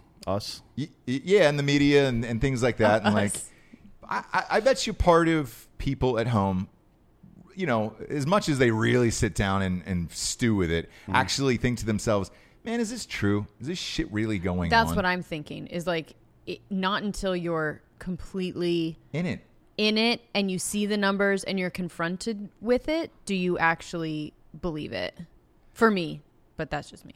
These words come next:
Speaker 2: Yeah, and then look, my, 'cause this happened with my last one, with, uh, When Darkness Falls, He Doesn't Catch It. Like, y-, you guys made that on the list as well, and it, it, it probably would have been number eight or number nine is what we figured what the numbers were, um, and that was even with the fucking Amazon ban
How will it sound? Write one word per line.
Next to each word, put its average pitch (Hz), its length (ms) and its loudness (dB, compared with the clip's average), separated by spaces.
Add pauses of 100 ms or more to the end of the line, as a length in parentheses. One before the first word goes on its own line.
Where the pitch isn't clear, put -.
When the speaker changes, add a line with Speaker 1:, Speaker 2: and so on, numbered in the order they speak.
(120)
Speaker 2:
Yeah, 165 340 4
and 160 100 0
then 175 160 0
look, 180 300 2
my, 147 180 2
'cause 156 200 -2
this 202 120 -2
happened 220 280 0
with 156 100 0
my 143 100 0
last 123 300 0
one, 87 220 -4
with, 95 220 -4
uh, 107 120 2
When 101 140 -4
Darkness 113 280 -2
Falls, 101 240 0
He 98 60 0
Doesn't 87 160 -2
Catch 143 260 -4
It. 98 80 -6
Like, 92 200 -4 (240)
y-, 113 80 -12 (120)
you 117 160 -4
guys 180 260 6
made 151 200 2
that 131 180 4
on 131 200 2
the 123 60 0
list 127 280 0
as 101 120 -4
well, 117 380 2 (460)
and 127 120 -2
it, 135 120 -8 (600)
it, - 240 -6 (100)
it 147 140 -4
probably 190 260 6
would 175 100 4
have 135 60 -6
been 143 160 0
number 123 300 2
eight 123 160 -2
or 120 60 -2
number 104 240 2
nine 92 340 2
is 98 120 -2
what 101 120 -4
we 101 100 -2
figured 95 320 -4
what 87 120 -8
the 87 60 -6
numbers 107 380 -2
were, 90 400 -2
um, 92 260 -4
and 113 120 -4
that 180 80 -4
was 135 180 -2
even 160 240 -6
with 160 180 -6
the 147 80 -6
fucking 143 400 -6
Amazon 147 420 -4
ban 82 320 -4